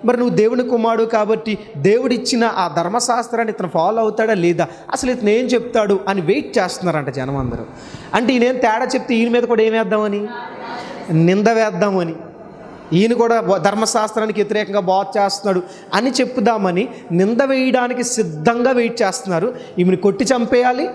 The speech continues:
ఆయన మీద నింద వేయాలి, wait చేస్తున్నారు. ఆయన కొంతసేపు ఆలోచించాడు, కింద కూర్చుని నేల మీద ఏదో రాసుకున్నాడంట.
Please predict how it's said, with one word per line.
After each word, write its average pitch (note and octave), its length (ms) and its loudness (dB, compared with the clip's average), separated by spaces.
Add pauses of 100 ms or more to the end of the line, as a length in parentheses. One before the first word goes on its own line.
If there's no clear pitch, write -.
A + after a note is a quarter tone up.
ఆయన A3 160 2
మీద G#3+ 200 2
నింద F#3+ 260 2
వేయాలి, E3 380 0 (1160)
wait B3 320 4
చేస్తున్నారు. E3+ 440 -2 (380)
ఆయన C#4 200 0
కొంతసేపు A#3 540 2
ఆలోచించాడు, F#3 880 0
కింద G#3+ 200 4
కూర్చుని E3+ 600 2 (260)
నేల A3+ 340 4
మీద A3 180 2
ఏదో G3 220 4
రాసుకున్నాడంట. D3 680 -4